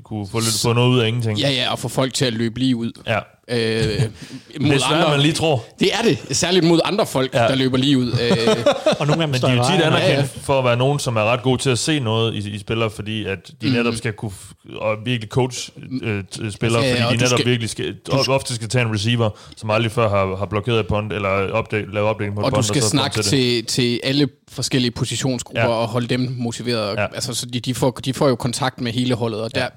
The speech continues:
Speaker 2: hvis man skal kigge lidt positivt på det, så, så er det, øh, som man-management-delen, kunne man godt forestille sig, med mindre han gør, ligesom de tid-, mange tidligere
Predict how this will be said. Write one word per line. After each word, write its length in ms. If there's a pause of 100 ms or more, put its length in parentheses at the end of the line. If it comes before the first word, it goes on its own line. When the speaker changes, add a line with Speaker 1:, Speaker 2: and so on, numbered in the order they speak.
(340)
Speaker 2:
hvis 200
man 100
skal 120
kigge 160
lidt 140
positivt 460
på 80
det, 120 (480)
så, 340
så 160
er 80
det, 300 (140)
øh, 160 (180)
som 240
man-management-delen, 1500
kunne 200
man 100
godt 200
forestille 460
sig, 100
med 100
mindre 420
han 240
gør, 140
ligesom 340
de 200 (100)
tid-, 320
mange 280
tidligere 440